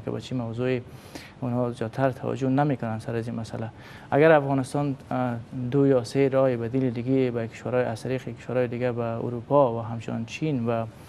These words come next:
کشورهای آسیا میانه داشته باشه و، اه، یک نقطه وصل بین، اه، کشورهای منطقه باشه،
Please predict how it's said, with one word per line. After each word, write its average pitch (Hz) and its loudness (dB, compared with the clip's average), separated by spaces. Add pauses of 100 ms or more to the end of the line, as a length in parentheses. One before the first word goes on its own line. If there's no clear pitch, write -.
(680)
کشورهای 127 0
آسیا 120 -4
میانه 120 -2
داشته 117 -6
باشه 117 -2
و، 135 0
اه، 113 -2 (800)
یک 135 0
نقطه 143 2
وصل 143 4
بین، 135 4
اه، 127 -2
کشورهای 123 -2
منطقه 113 -4
باشه، 120 -2